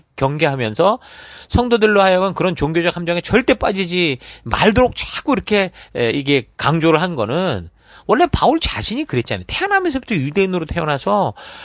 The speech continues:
하나님이 주신 사명이 아니라 유대 종교 율법주의에 심하게 얽혀, 어, 그렇게 종교 안에서만 살았던, 어, 그런 삶을 살아왔기 때문에 바울은 이런 식으로 종교 율법적인 삶을 막 추구하는 거에 대해서 뭐,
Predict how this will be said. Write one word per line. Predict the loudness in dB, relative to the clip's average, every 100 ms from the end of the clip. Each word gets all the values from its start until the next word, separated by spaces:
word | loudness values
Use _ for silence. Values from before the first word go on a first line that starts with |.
| -6
하나님이 | -2 2 2 0
주신 | 0 -2
사명이 | 0 -2 0 0 0
아니라 | -2 0 -2
유대 | -2 -4 -2 -2
종교 | -2 -4 -2 0
율법주의에 | 0 2 0 0 -2 -4
심하게 | -4 -4 -2 -2 2 2 2
얽혀, | 0 2 2 4 4 2 -6 -20 -6
어, | -2
그렇게 | 2 2
종교 | 2 2 2 4 4
안에서만 | 4 0 2 0 0
살았던, | -2 -2 -2 -8 -10 -16 -8
어, | -4 -2
그런 | 0 0
삶을 | -2 -2
살아왔기 | 0 2 2 0 -4
때문에 | -4 -2 0 2 2 0 -8 -20 -20 -10 0
바울은 | 2 4 0 -2 -8 -14 _ _
이런 | 0 0 0
식으로 | -2 -2 -2
종교 | 0 0 2 4
율법적인 | 4 2 2 2 2 -2 -2
삶을 | -2 0 0
막 | -2 -4
추구하는 | -8 0 0 2
거에 | 0 0
대해서 | 2 0 0 -4 0 0 0 -6 -20 -20 -20 -12
뭐, | -4 -2 -4 -8 -14